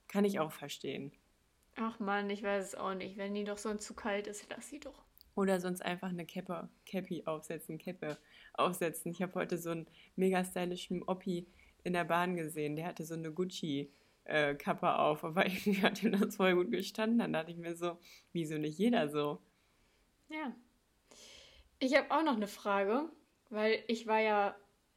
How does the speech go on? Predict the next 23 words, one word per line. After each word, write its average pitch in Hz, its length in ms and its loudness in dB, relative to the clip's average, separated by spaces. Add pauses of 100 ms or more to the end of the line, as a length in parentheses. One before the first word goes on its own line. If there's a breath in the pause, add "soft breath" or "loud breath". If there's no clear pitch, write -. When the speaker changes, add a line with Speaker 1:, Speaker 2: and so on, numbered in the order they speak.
Speaker 2:
bei 196 240 2
euch 277 400 0 (1120)
für 214 360 -4 (1160)
zweieinhalb 220 540 -2
Übernachtungen. 220 760 -2 (1700 soft breath)
Und 254 460 2
dann 233 180 8
hab 247 120 4
ich 247 120 2
mich 240 140 2
ja 240 140 2
auch 220 160 0
einen 226 200 2
Tag 247 320 0
in 220 280 2
euer 202 280 4
Homeoffice, 240 760 2
Office 254 340 0
ge-, 247 120 6 (420)
äh, 214 880 -6
Räumchen 233 460 4
da 233 140 4
gesetzt. 226 540 -2